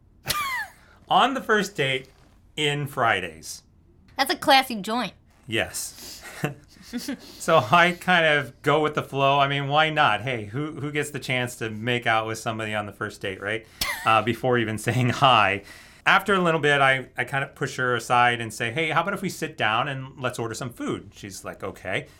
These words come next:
Speaker 1: So we go to one of those booths, and you know, at Fridays, they have these kind of bar booths that are really designed for one person on each side.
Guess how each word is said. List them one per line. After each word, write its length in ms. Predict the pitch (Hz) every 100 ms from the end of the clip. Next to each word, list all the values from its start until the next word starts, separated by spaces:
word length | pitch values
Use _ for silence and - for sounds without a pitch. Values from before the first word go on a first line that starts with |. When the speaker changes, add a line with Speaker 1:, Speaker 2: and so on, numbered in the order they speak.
| - _
Speaker 1:
So 120 | -
we 80 | 143
go 200 | 147 165
to 240 | 165 170 143
one 220 | 131 139
of 60 | 123
those 200 | 113 95
booths, 320 | 120 113 123
and 100 | 120
you 60 | 175
know, 240 | 143 127
at 240 | 117 - -
Fridays, 480 | 127 123 120 110
they 140 | 101 104
have 240 | 113 110
these 240 | 107 101 -
kind 220 | 120 104
of 180 | 95 92
bar 320 | 110 113 120
booths 360 | 98 104 95 -
that 120 | 107
are 80 | 98
really 280 | 160 202 98
designed 580 | - 110 120 117 110
for 120 | 101 101
one 280 | 113 123
person 400 | 117 123 110 110
on 140 | 104 101
each 220 | 101 -
side. 420 | - 107 101 110